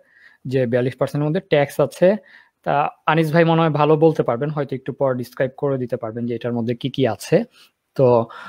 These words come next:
আহ, নিয়ে যাচ্ছে। তো এটার বেনিফিট কিন্তু আমি পাচ্ছি। বেনিফিট কি? আমার যদি চাকরি চলে যায়, চাকরি চলে গেলে আমি হচ্ছে জব না পাওয়া পর্যন্ত ছয় মাসের মতো maybe হচ্ছে এখানে আপনার জব সেন্টার আছে,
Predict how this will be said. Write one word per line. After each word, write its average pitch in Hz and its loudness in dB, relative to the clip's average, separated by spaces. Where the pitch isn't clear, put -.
আহ, 135 0
নিয়ে 180 8
যাচ্ছে। 117 -2
তো 165 2
এটার 180 4
বেনিফিট 180 2
কিন্তু 185 4
আমি 170 4
পাচ্ছি। 147 -4
বেনিফিট 139 -6
কি? 247 -4
আমার 156 2
যদি 165 2
চাকরি 170 0
চলে 196 4
যায়, 175 6
চাকরি 165 -2
চলে 196 0
গেলে 208 -2
আমি 147 -2
হচ্ছে 143 -2
জব 135 -2
না 147 0
পাওয়া 180 4
পর্যন্ত 156 0
ছয় 160 4
মাসের 196 0
মতো 170 0
maybe 139 0
হচ্ছে 143 -4
এখানে 139 -6
আপনার 135 -4
জব 117 -2
সেন্টার 156 0
আছে, 185 0